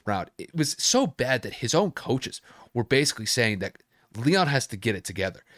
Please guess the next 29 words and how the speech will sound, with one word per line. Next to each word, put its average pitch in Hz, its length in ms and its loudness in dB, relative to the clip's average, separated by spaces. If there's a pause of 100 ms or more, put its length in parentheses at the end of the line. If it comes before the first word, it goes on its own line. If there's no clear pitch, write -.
(240)
because 139 340 2
it - 160 -6
looked 139 240 0
like - 140 0
he 135 160 -4
was 107 180 -4
just - 280 -2
defeated. - 480 -4 (360)
It 117 120 -2
looked 143 180 0
like 117 160 -2 (240)
Kamaru 117 400 0
was 98 140 -6
just - 140 -4
gonna 95 200 -8
absolutely 117 400 -4
run 101 180 -2
away 98 220 -2
with 95 160 -6
that 87 220 -6
fifth 90 200 -8
round. 113 280 -2 (400)
And 127 100 2
then 120 160 0
Leon 123 320 2
lands 117 260 -2
that 107 200 -2 (160)
high 131 240 2
kick, 98 280 -2